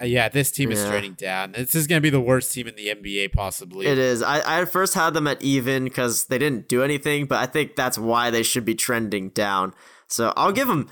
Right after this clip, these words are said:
Speaker 2: I'll give 'em twenty wins this year, man. Like, this is just looking like the worst team in the N B A, even worse than the Hawks, even worse than, uh, who, the Nets. Definitely
Speaker 1: Yeah.
Speaker 2: worse than the Nets.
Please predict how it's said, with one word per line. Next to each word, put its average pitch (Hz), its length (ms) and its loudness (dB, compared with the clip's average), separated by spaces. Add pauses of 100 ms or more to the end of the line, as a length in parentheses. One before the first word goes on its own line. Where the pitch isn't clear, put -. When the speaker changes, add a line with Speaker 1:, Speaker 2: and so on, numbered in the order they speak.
(160)
Speaker 2:
I'll 139 160 0
give 269 200 0
'em 190 120 2
twenty 135 440 2
wins 107 380 0
this - 260 -2
year, 90 160 -2
man. 92 420 -4 (340)
Like, 101 300 -2
this 160 260 2
is - 80 0
just 131 220 0
looking 117 280 -2
like 110 260 -2
the 113 100 2
worst 107 320 0
team 104 180 -2
in 101 120 -4
the 101 120 0
N 101 140 0
B 98 200 0
A, 101 100 4
even 151 340 2
worse 143 220 2
than 147 160 0
the 131 80 2
Hawks, 113 560 0 (840)
even 170 300 2
worse 151 300 2
than, 143 340 0 (840)
uh, 123 280 2
who, 139 160 0
the 127 100 -2
Nets. 120 640 0 (800)
Definitely 139 440 2
Speaker 1:
Yeah. 107 40 2
Speaker 2:
worse 107 400 2
than 113 160 -4
the 104 60 -4
Nets. 107 580 -2